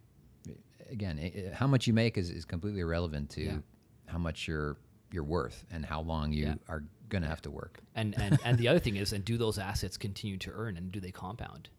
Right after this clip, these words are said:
Speaker 1: Mm-hmm.
Speaker 2: Because I think that's the thing, you know, that now, now I'm at a point where forget, and, and, you know, like, appreciation is one thing. You know, we've had these crazy double-digit years the last few
Speaker 1: We've had a
Speaker 2: years.
Speaker 1: great run.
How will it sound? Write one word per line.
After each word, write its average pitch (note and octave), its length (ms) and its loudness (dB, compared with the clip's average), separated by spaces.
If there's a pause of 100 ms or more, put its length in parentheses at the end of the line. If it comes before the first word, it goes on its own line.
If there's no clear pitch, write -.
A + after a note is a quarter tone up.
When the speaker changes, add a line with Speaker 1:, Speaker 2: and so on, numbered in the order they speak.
(160)
Speaker 1:
Mm-hmm. D#2 160 -4 (200)
Speaker 2:
Because - 260 -12
I F#2 80 -10
think G#2 180 -10
that's F#2+ 200 -10
the F2 60 -14
thing, E2 360 -10 (340)
you F2 100 -12
know, D#2+ 200 -14 (200)
that F#2+ 160 -4
now, A2 240 0
now A#2 280 6
I'm G#2+ 100 4
at G#2 100 4
a F#2 40 -2
point A#2 260 12
where F#2+ 280 -4 (760)
forget, D#3 300 4
and, D#3+ 120 8
and, D#3+ 140 6
you F#3 60 8
know, D3+ 80 6
like, A#2 260 4
appreciation D#3 520 6
is G#2 60 2
one G#2 160 0
thing. G#2 240 2
You G2+ 80 0
know, G2+ 240 0
we've F#2+ 220 -4
had A2 160 2
these G#2 200 -4 (100)
crazy G#2 360 4
double-digit G2+ 600 12
years F#2+ 380 -4
the F2+ 60 -8
last F#2 220 -4
few A#2+ 80 4
Speaker 1:
We've A#2+ 80 4
had D3 120 6
a - 20 2
Speaker 2:
years. C3+ 80 0
Speaker 1:
great G2 180 4
run. D#2 220 -2